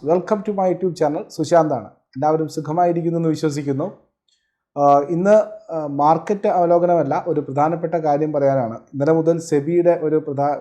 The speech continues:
വിവാദമായിട്ടുള്ള ഒരു, ആഹ്, കാര്യങ്ങളാണ് ചർച്ചയിൽ വന്നിരിക്കുന്നത്. എഫ് ആൻഡ് ഒ സെഗ്മെന്റുമായിട്ട് ബന്ധപ്പെട്ടിട്ട് എഫ് ആൻഡ് ഒ നിർത്താൻ പോവുകയാണോ? എഫ് ആൻഡ് ഒയുമായിട്ട് ബന്ധപ്പെട്ട കുറേ സംശയങ്ങളാണ് വന്നത്. So, അതിൻ്റെ ഒരു ചുരുക്കം പറയാമെന്ന് വിചാരിച്ചു.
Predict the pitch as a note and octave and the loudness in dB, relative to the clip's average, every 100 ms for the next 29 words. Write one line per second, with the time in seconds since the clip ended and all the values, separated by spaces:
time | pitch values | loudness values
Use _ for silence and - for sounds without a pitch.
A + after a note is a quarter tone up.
0 | C3+ C3 D3 D#3 D#3+ D#3 D3+ D#3 D#3 D3 | -6 0 0 0 -2 -4 -4 -2 0 0
1 | D3+ - _ C#3 B2+ B2 A#2+ A#2+ A2 G#2 | -4 -10 _ -4 -4 -2 -4 -4 -8 -14
2 | - _ _ - C#3 D3 D3+ C#3+ C3 C3+ | -20 _ _ -4 -2 -2 0 0 0 -4
3 | - - A#2 B2 A#2+ D3 C#3+ C3+ C3 C3+ | -10 -16 -6 -6 -4 -2 -2 -2 -2 -4
4 | C3+ B2 C#3 - _ _ _ - C#3 D3 | -6 -6 -8 -12 _ _ _ -10 -4 -2
5 | D#3+ E3 D#3+ D#3+ D#3 D#3 D3+ C#3+ D3 C3+ | 2 2 2 0 -4 -2 -2 -2 -2 -2
6 | B2+ C3+ B2 A#2+ A#2 - _ _ _ B2 | -2 -4 -6 -6 -12 -14 _ _ _ -10
7 | C3+ C#3 D3 D3 C#3 D3+ D#3 D#3+ D3 C#3+ | -6 -2 -2 -2 0 4 4 4 0 2
8 | C#3+ C3 C3 - C3+ C#3+ C#3 C#3+ C#3+ C#3+ | 2 2 0 -4 -6 -4 -2 0 0 0
9 | C#3 C3+ C3+ C3+ C3 C3+ C#3 C3+ C3+ C3 | -2 -2 -4 -2 -4 -2 -2 -2 -2 -2
10 | C3 C3 B2 C#3 C3+ B2+ B2+ A2+ A2+ A2+ | -2 -6 -4 -4 -2 -2 -2 -4 -6 -8
11 | - _ _ _ - C3+ C#3 D3+ E3+ F3 | -14 _ _ _ 0 2 2 4 4 4
12 | - D#3 D3+ D#3 D3 C#3+ D#3+ D#3+ C#3 C3+ | -2 -4 -4 -2 -2 2 2 2 -2 2
13 | C3+ C#3 B2+ A#2+ G#2 D#3+ | 2 0 0 -2 -2 -8